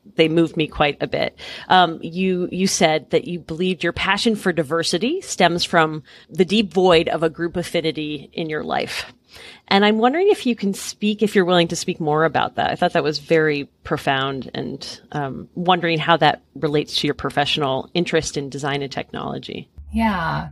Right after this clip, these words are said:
Speaker 2: I've been doing a lot of thinking about, be-, because of this justice orientation towards thinking about design, about just my position in the world. How do I fit in? How do I not fit in? What kinds of platforms are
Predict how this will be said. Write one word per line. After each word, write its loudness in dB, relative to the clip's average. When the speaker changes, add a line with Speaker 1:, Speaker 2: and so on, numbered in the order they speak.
Speaker 2:
I've 4
been 6
doing 0
a -2
lot 2
of -2
thinking -6
about, 2
be-, -4
because 2
of 0
this -4
justice -2
orientation -2
towards -2
thinking -6
about -2
design, -4
about 4
just -2
my 4
position 2
in 2
the -4
world. -4
How 0
do 0
I 2
fit -6
in? 0
How 2
do 2
I 4
not 2
fit -4
in? -2
What 0
kinds -2
of -10
platforms 2
are 4